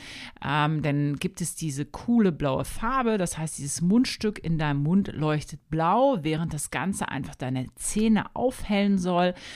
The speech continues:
Und am Ende des Tages kann ich dir verraten, das ist totaler Mist. Es funktioniert nicht. Und du musst immer bedenken, dass einfach alles, was im Internet veröffentlicht wird, halt auch viel mit Photoshop bearbeitet wird.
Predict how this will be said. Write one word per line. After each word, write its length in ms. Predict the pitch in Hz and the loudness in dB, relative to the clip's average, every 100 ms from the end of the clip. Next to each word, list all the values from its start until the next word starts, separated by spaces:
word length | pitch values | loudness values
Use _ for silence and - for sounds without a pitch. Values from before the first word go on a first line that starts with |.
| - - | -16 -12
Und 80 | - | -4
am 140 | 151 127 | -2 0
Ende 260 | 208 254 | 2 2
des 200 | 233 220 | 2 0
Tages 360 | - 180 175 - | 0 2 2 2
kann 200 | 175 170 | 0 -2
ich 80 | - | -4
dir 140 | - | -8
verraten, 400 | - 156 139 - | -8 -4 -4 -4
das 160 | - - | -6 -10
ist 100 | - | -10
totaler 400 | - 139 127 120 | -8 -6 -6 -4
Mist. 760 | 127 139 175 311 - - - - - - | -2 4 8 8 6 -2 -6 -12 -12 -12
Es 140 | - - | -8 -8
funktioniert 1080 | - 175 160 - - 147 165 233 320 - - | -2 0 0 -2 -2 2 6 6 4 0 4
nicht. 500 | 269 302 311 - - - - - - | 6 6 2 -6 -12 -16 -18 -16 -14
Und 420 | - 185 196 202 190 | -4 0 4 2 4
du 60 | |
musst 300 | 208 247 - | 4 4 0
immer 340 | - 330 339 285 | -2 0 2 2
bedenken, 580 | 214 180 185 220 208 | 2 4 4 4 4
dass 320 | 175 165 - - | 2 0 -2 -6
einfach 480 | - 165 180 190 175 - - - | -2 0 0 -2 -4 -8 -14 4
alles, 520 | 175 175 175 - - | 8 8 6 2 0
was 240 | 175 175 175 | 0 0 -2
im 80 | |
Internet 580 | 156 185 214 196 170 165 | -2 2 2 2 0 0
veröffentlicht 800 | - - 180 - 196 185 - - | -2 -2 -2 0 0 -2 -4 -8
wird, 220 | 170 156 | -8 -6
halt 180 | 160 - | -8 -8
auch 80 | - | -12
viel 240 | - - | -8 -2
mit 140 | 185 - | -2 -2
Photoshop 800 | - 277 277 277 - 240 226 | -8 -6 -2 -2 0 -2 -2
bearbeitet 680 | - - - 170 175 175 - | -4 -2 0 0 -2 -6 -8
wird. 320 | 165 175 - | -2 -2 -2